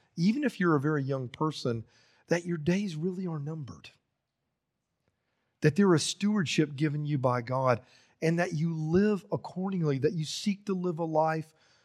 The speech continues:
worthy of the calling you've been given in Jesus, to clothe yourself with his beauty, with his righteousness, to prepare yourself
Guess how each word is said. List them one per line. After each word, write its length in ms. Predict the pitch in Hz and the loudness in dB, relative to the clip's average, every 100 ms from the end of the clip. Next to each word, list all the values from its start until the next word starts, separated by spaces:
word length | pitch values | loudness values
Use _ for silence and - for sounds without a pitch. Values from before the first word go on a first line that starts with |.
| _ _ | _ _
worthy 560 | 143 139 180 196 202 202 | -4 0 0 0 -2 -2
of 120 | 160 | -2
the 60 | 170 | -4
calling 520 | - 151 180 185 160 | -6 -6 -6 -6 -4
you've 120 | 139 | -4
been 160 | 147 139 | -4 -4
given 300 | 139 139 139 | -4 -4 -6
in 140 | 127 | -6
Jesus, 680 | 120 135 123 120 117 - - _ _ _ _ _ - | -6 -8 -8 -10 -10 -14 -18 _ _ _ _ _ 0
to 120 | 147 | 0
clothe 420 | - 175 185 190 | 2 0 0 0
yourself 600 | 175 151 - 147 139 131 _ _ _ _ | -2 -4 0 2 2 -4 _ _ _ _
with 160 | 156 135 | 2 4
his 260 | 156 190 | 2 0
beauty, 560 | 151 135 123 120 139 147 _ _ _ _ | -2 -2 0 0 -2 -6 _ _ _ _
with 180 | 151 139 | 0 2
his 260 | 139 180 | 2 0
righteousness, 640 | 143 127 123 131 131 156 135 | 0 2 2 0 -4 -4 -4
to 120 | 156 | -6
prepare 560 | 143 143 143 165 185 208 | -4 -4 -4 -2 0 2
yourself 720 | 160 131 - 127 120 131 | 2 0 2 4 4 2